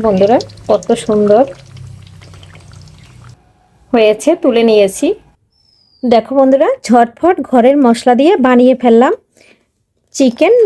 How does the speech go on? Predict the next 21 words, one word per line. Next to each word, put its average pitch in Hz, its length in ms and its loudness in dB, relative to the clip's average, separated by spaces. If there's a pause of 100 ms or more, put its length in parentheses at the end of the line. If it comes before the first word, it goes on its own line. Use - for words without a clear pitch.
নাগেটস। 190 420 -2 (460)
একটা 233 320 -2
তোমাদের 339 420 0
কেটে 240 280 0 (400)
দেখাচ্ছি 240 520 -2 (100)
বন্ধুরা, 226 320 4 (320)
কত 214 240 -2 (200)
সুন্দর 247 380 2
হয়েছে। 226 320 2 (140)
দেখো 208 240 -2 (1040)
মাঝখানটা 240 600 0 (100)
একবারে 226 280 0 (120)
ফুলে 247 260 2
গেছে, 226 320 0 (580)
তাই 220 200 2 (120)
খুব 330 140 -4 (140)
সুন্দর 247 360 2
হয়েছে। 233 360 2 (420)
আর 208 120 -2 (160)
খেতে 233 300 0
কিন্তু 349 260 0